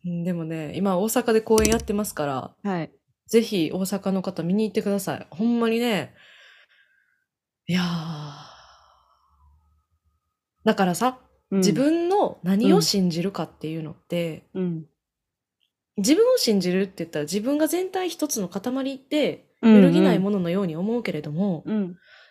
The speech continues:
Speaker 1: 自分の中にも相反する自分がおることもあるし、
Speaker 2: そうです。はい。
Speaker 1: 信じるって本当に難しいことやなって。
Speaker 2: うん、難しい。
Speaker 1: ね、定義も難しいけど、
Speaker 2: うん。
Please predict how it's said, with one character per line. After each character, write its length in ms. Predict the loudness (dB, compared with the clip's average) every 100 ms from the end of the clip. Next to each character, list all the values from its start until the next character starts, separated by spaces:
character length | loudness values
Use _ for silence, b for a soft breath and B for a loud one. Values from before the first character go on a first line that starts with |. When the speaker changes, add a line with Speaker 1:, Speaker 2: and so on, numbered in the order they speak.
| -8
Speaker 1:
自 180 | -6 -2
分 160 | 0
の 100 | 0
中 260 | 0 -2 0
に 100 | 0
も 160 | 0
相 160 | 0 0
反 160 | -2 -4
す 100 | -4
る 80 | -6
自 180 | -6
分 120 | -8 -6
が 120 | -4
お 60 |
る 100 | -4
こ 100 | -4
と 100 | -6
も 160 | -8 -8
あ 40 |
る 100 | -6
し、 480 | -4 -2 0 -2 -2 -10
Speaker 2:
そ 240 | -2 2
う 60 | 4
で 140 | 2
す。 340 | -2 -10 -16 -20 _
は 220 | -4 0 0
い。 220 | -4 -12 _ B B B
Speaker 1:
信 200 | -2 2
じ 100 | 4
る 60 | 4
っ 40 |
て 140 | 0 -2
本 160 | -2
当 100 | 0
に 100 | 2
難 320 | 2 2 0 -2
し 80 | -2
い 40 |
こ 120 | -4
と 100 | -4
や 60 | -4
な 140 | -4
っ 20 | -6
て。 320 | -8 -16 _ _ _ 0
Speaker 2:
う 60 |
ん、 300 | 2 2 -6 -6
難 400 | -2 0 2 0
し 100 | 0
い。 40 | -4
Speaker 1:
ね、 120 | -10 _ _ _ _
定 200 | -2 2
義 120 | 2 2
も 140 | 2
難 340 | 0 -2 -4
し 160 | -6 -6
い 40 |
け 120 | -6 -4
ど、 320 | -4 -4 -6
Speaker 2:
う 60 | -2
ん。 200 | -2 -2